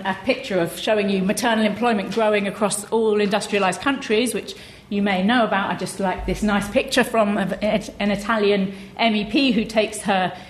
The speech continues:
young baby to work, and you can see the socialising going on as the child learns from her mother. Uh, not all of us, not everybody is able to do that and take their child to work. So people,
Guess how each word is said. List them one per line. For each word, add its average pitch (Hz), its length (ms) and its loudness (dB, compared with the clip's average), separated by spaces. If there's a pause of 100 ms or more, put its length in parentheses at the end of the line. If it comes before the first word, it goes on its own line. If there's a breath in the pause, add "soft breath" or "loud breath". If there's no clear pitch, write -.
(140 loud breath)
young 202 260 2
baby 180 340 0 (140)
to 196 60 -4
work, 220 460 2
and 190 100 0
you 175 100 -6
can 175 60 -2
see 214 120 0
the 196 140 0 (120)
socialising 226 640 2 (100)
going 214 160 0
on 208 300 0
as 196 100 -2
the 202 180 -8
child 196 260 0
learns 202 420 0
from 185 120 -4
her 180 120 -4
mother. 185 300 2 (520 loud breath)
Uh, 202 360 0
not 302 240 2
all 285 180 2
of 233 100 0
us, 240 440 -2
not 254 240 0
everybody 233 260 2
is 226 80 2
able 202 260 0
to - 40 -10
do 202 160 2
that 160 200 2
and 156 120 -6
take - 200 0
their 147 180 -4
child 139 180 -6
to 175 80 -8
work. 156 140 0
So 240 120 2
people, 285 240 2